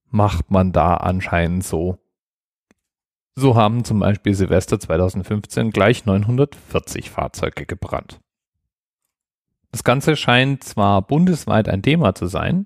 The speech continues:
es gibt zum Beispiel auch Artikel darüber, dass in Leipzig und Dresden auch Autos brennen, aber man kann wohl mit Fug und Recht sagen, es ist ein Stadtthema.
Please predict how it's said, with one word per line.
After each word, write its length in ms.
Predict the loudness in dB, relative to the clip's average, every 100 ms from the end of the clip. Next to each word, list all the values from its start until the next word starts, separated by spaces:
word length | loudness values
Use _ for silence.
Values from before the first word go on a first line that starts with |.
| _
es 100 | -10
gibt 160 | -6 0
zum 120 | 2
Beispiel 300 | 2 0 -4
auch 160 | 0
Artikel 380 | -2 0 -4 -2
darüber, 460 | 0 0 2 0 0
dass 220 | -2 -2
in 80 | -2
Leipzig 480 | -2 -2 -4 -4 -4
und 160 | -4
Dresden 460 | -2 -4 -6 -14 -6
auch 200 | -2 -2
Autos 340 | 0 0 0 -4
brennen, 400 | -2 0 0 -4 -10 -20 -20 _ _ _ -4
aber 400 | 0 2 2 2
man 220 | 2 0
kann 320 | 0 0 0
wohl 160 | 2 2
mit 160 | 2
Fug 200 | -2 -6 -2
und 80 | 0
Recht 200 | 0 0
sagen, 280 | 0 0
es 120 | -2 -4
ist 240 | -8 -6
ein 200 | -6 -6
Stadtthema. 800 | -4 -2 -2 -4 -4 -4 -6